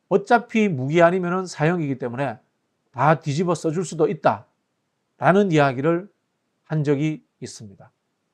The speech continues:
제 말이 맞을지 틀릴지 저는 잘 모르겠어요. 그런데 지금 윤석열 쪽에서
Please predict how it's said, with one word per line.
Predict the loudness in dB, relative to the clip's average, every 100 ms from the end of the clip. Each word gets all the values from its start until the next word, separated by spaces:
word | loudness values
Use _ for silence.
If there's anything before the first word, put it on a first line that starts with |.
| _
제 | 0
말이 | 6 6 6
맞을지 | 0 -2 -8 -6
틀릴지 | -4 -4 -6 -10 -10 _ _ _
저는 | 2 4 4
잘 | 2 0 -8 _ _ _ _ _ _
모르겠어요. | -2 0 2 0 -6 -18 -20 _ _ _ _ _ _ _ _ _ _ _ _ _ _ _ _ _ _
그런데 | -4 0 0 -2
지금 | -4 -6 -6 -8 -16 -20 _ _ _ _ _ _ -6
윤석열 | 0 0 0 -2 -4
쪽에서 | -4 -4 -4 -6 -8